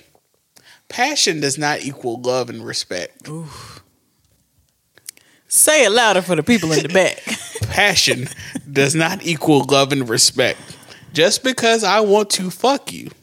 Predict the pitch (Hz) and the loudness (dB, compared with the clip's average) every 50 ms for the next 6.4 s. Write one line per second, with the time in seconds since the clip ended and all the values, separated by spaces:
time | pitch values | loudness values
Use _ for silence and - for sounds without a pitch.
0 | _ - - 143 117 120 117 160 131 123 127 110 104 113 127 127 123 120 120 123 | _ -16 -10 -6 -4 -4 -2 -2 0 0 0 -2 -2 -4 -4 -2 -2 -2 -4 -6
1 | 123 123 110 101 90 - 92 113 107 107 110 107 123 151 165 - _ _ _ _ | -4 -4 -4 -4 -4 -4 -4 -4 -4 -4 -4 -6 -6 -8 -10 -14 _ _ _ _
2 | _ _ - 131 135 139 135 - - - 151 151 156 156 _ - 113 117 101 85 | _ _ -12 -6 -4 -4 -4 -4 -4 -2 -2 -2 -2 -4 _ -8 -6 -6 -4 -4
3 | 73 - - 120 143 151 170 151 - - - - - - - - - _ _ _ | -6 -8 -6 -4 -2 0 0 -2 -4 -8 -16 -16 -18 -18 -18 -20 -20 _ _ _
4 | _ _ _ - - - - 143 143 143 139 147 196 262 254 180 165 151 143 139 | _ _ _ -8 -8 -8 -6 -6 -6 -4 -2 0 0 0 0 -2 -2 -4 -4 -2
5 | 147 - - - 269 262 247 - - 151 127 117 113 120 156 208 208 - - 131 | -4 -4 -2 0 0 0 0 -2 -2 -2 -2 -2 -2 -4 -4 -4 -4 -4 -4 -4
6 | 131 131 123 127 123 127 - 143 | -6 -6 -8 -8 -10 -12 -14 -16